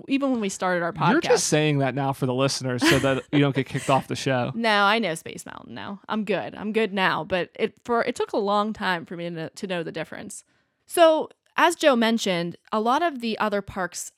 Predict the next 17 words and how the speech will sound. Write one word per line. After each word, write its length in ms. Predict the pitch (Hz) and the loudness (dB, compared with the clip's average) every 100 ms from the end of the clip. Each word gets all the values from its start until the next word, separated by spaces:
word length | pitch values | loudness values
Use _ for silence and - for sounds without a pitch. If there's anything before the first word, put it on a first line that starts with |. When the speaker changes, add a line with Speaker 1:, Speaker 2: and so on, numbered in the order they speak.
| - | -4
Speaker 1:
uh, 240 | 185 143 - | -2 0 -2
you 120 | 202 | -2
know, 120 | 180 | -2
there's, 240 | 196 220 | 0 -2
there's 180 | - 254 | -2 -2
certain 260 | - 320 262 | -2 -2 -2
staple 440 | - 190 175 175 | -2 -2 -2 -2
rides 300 | 165 160 165 | 0 0 0
that 80 | 175 | -4
appear 280 | 170 240 226 | -4 -2 -2
in 80 | 196 | 0
most 260 | 185 - | -2 -4
of 40 | 180 | -8
the 60 | |
parks, 340 | - 165 151 - | -6 -6 -8 -8
and 360 | - 185 180 175 | -2 -2 -2 -6
Space 440 | - - 262 - | -6 -2 0 -2